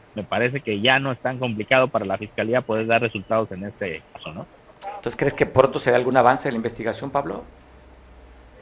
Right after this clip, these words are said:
Speaker 1: No sé, ojalá, tendría que, ¿no? Aquí es donde se va a ver la sagacidad de, eh, investigación de la ministerial y de la Fiscalía. Eh, recordemos que,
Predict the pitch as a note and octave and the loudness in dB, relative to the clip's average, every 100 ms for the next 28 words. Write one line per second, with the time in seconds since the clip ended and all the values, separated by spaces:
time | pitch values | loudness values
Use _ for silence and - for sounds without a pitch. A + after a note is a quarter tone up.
0 | - - - G#2 - E3+ E3 A#2 G#2+ F3 | -20 -20 -4 -4 4 6 6 4 4 2
1 | G#2 G2+ E3 F#3+ A2+ D3 C3 D3 A3 A#2+ | 0 0 2 2 2 2 2 0 -2 -4
2 | G2 - C3+ C#3 C3+ A#2+ C3+ C3 C#3+ C#3 | -4 -2 -2 0 -2 2 4 8 6 6
3 | A#2+ G#2+ G2+ G2 C3+ B2 A#2 A2+ A2+ B2+ | 4 4 4 2 0 2 0 0 2 2
4 | C#3+ - - - - A2 B2+ C3 C3 A#2 | 2 -8 -20 -20 -12 4 6 8 6 2
5 | A2+ A2 A2 G#2 G#2 G#2+ A2 G#2 A#2 G#2+ | 0 0 0 -2 -2 -2 -4 0 2 4
6 | B2+ C3+ C3 B2+ B2+ A#2+ B2+ C3 D3+ C3 | 2 2 0 0 -2 -4 0 2 2 0
7 | A2 G2+ A2 G#2 G#2 B2+ D#3+ A#2+ - - | 0 -2 -4 -2 0 4 4 4 -2 -20
8 | - - A#2+ A#2 A2 A2 A#2 G#2+ A2 A2+ | -20 -8 2 4 4 2 -2 0 -2 0
9 | C3+ D3 C3+ - C3 C#3 D#3+ E3+ | 0 0 -2 -2 0 2 2 -2